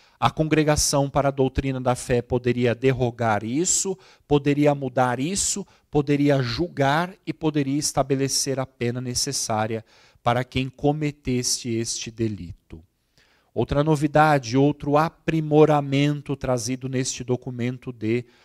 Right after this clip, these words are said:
dois mil e dez. Além de juntar aos delitos mais graves,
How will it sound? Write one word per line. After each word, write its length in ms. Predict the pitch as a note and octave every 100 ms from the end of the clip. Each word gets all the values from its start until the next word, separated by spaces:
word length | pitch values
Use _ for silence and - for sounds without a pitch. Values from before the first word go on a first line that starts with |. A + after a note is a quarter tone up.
| _
dois 320 | - B2+ A2+
mil 220 | A2+ C3
e 80 | C3+
dez. 720 | A#2+ G#2+ G#2+ G2 F#2 - - - _ _ _ _
Além 720 | A#2+ C3 C3 D#3 F3+ F#3 E3
de 480 | C#3+ D3 C3+ G#2+ F2+ _ _ _
juntar 720 | G#2+ F#2+ D#3+ D3+ D3+ D#3 D3+ C#3
aos 280 | C3+ B2
delitos 640 | A2 C3+ C3 C#3+ - B2+ A2+
mais 380 | C3 C3+ C3
graves, 840 | A2 A#2+ A2 G#2+ A2+ B2 F#3+ - -